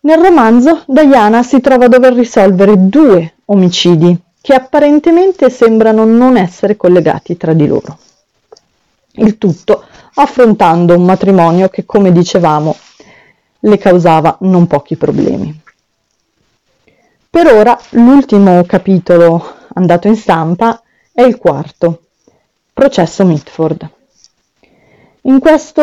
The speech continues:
libro l'autrice si basa sulle amicizie estreme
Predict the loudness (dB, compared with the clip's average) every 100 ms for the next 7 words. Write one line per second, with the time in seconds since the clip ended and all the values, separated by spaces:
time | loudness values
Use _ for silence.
0 | 4 6 4 2 2 2 2 0 2 0
1 | 0 0 0 0 2 2 2 0 0 0
2 | 2 2 0 0 -4 -4 -2 0 0 -6
3 | -20 -2 -2 -2 -4 0 2 2 0 -4